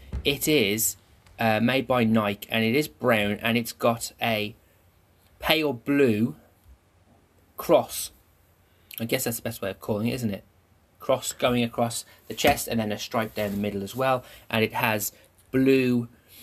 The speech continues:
finishes on the collar and on the sleeve. And actually, do you know what?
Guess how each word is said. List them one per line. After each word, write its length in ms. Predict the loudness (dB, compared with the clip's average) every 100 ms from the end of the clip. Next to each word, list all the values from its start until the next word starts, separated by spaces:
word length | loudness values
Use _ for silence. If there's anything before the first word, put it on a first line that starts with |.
| -20 -20 -20 -20 -20
finishes 720 | -6 0 0 0 0 -2 -2 -2
on 240 | 2 4 4
the 120 | 2 -4
collar 520 | 0 2 2 0 -4 -12
and 100 | -8
on 140 | -6 -6
the 60 |
sleeve. 400 | -6 -4 -4 -4 -2
And 120 | 0
actually, 420 | 0 -2 -2 -2
do 140 | -2
you 20 | -2
know 120 | 2
what? 300 | 4 2